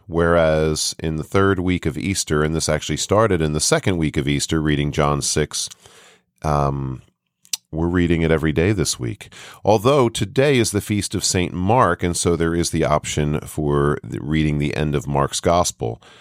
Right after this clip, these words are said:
But I figured, since this is meant to be a meditation on the Gospels,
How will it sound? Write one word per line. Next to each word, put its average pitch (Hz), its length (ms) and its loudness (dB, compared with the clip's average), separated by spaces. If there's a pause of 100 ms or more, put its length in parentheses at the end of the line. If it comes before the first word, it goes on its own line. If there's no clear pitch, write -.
(300)
But 80 100 -2
I 82 100 4
figured, 80 560 2
since - 280 0
this 87 160 2
is 73 120 -2
meant 78 220 0
to - 80 -6
be 76 140 2
a 73 40 2
meditation 71 640 0
on 69 120 0
the 69 80 0
Gospels, 69 680 0